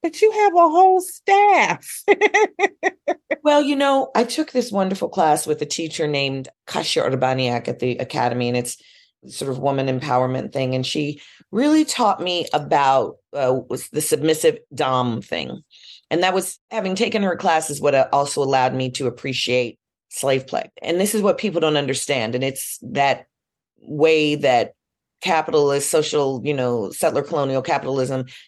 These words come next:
Speaker 2: takes words and uses them to mean the exact opposite of what they really do mean,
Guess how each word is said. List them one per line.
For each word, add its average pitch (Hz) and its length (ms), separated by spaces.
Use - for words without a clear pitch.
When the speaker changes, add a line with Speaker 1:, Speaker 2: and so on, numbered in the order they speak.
Speaker 2:
takes 160 320
words 143 500
and 135 200
uses 139 380
them 135 180
to - 120
mean 135 240
the 127 120
exact 131 340
opposite 131 320
of 123 60
what 131 100
they 135 100
really 131 260
do 135 140
mean, 131 240